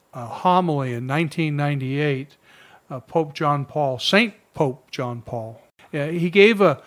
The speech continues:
a, a homily, uh, that described consumerism as a false antidote to spiritual emptiness. And he said, "Christ alone can free us from what enslaves us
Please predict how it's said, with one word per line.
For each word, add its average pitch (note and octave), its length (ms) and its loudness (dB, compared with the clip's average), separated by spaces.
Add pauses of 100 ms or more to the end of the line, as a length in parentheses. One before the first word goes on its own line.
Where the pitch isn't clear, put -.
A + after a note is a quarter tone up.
(320)
a, F#3 240 2 (180)
a F#3+ 80 0
homily, G#3 800 0 (100)
uh, D#3 380 -10 (120)
that D#3 400 -8
described G#3+ 720 -2
consumerism D3 1200 -2 (400)
as D3+ 220 -4
a D3 80 -2
false G3+ 880 -6 (420)
antidote C#3 840 -2 (480)
to - 120 -6
spiritual D3 600 -2
emptiness. B2+ 580 -10 (320)
And D#3+ 140 0
he E3 80 2
said, D3+ 260 -2
"Christ - 500 -4
alone A3 400 2
can D3 200 -4
free B3 340 -4
us C#3 140 -2
from D#3 260 -6
what E3+ 220 0
enslaves E3 720 0
us B2+ 320 -6